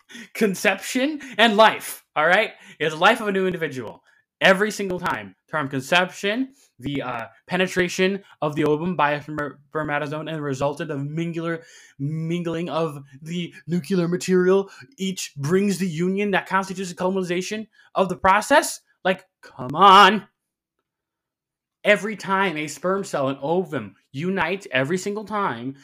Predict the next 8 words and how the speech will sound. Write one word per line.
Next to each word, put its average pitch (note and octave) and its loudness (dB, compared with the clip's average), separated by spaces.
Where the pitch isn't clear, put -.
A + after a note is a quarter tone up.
a C3+ -2
new C#3+ -2
being B2 -4
is C#3 -8
created, C#3 -8
which C#3 -6
is D3 -6
alive A#2+ -2